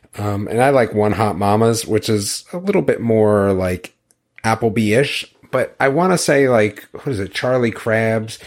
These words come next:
like, those places are good for seafood, but I'm not a big seafood person, so it's, it's tough to answer that.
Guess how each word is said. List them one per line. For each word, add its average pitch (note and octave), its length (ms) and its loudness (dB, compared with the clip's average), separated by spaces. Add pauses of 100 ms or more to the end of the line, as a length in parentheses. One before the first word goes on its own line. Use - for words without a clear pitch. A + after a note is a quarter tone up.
(280)
like, G#2 380 0
those C#3+ 420 2
places A2 920 0
are G2+ 320 2
good G#2 340 0
for G2 140 -2
seafood, C3+ 440 0
but A#2+ 120 -2
I'm C#3 300 -2
not C3+ 200 0
a C3+ 80 2
big B2+ 320 -4
seafood G2+ 640 -4
person, E2+ 480 -6
so F#2+ 480 -4
it's, G2 360 -10
it's G2+ 320 -10
tough - 280 -6
to - 100 -6
answer G2 340 -8
that. A#1+ 260 -18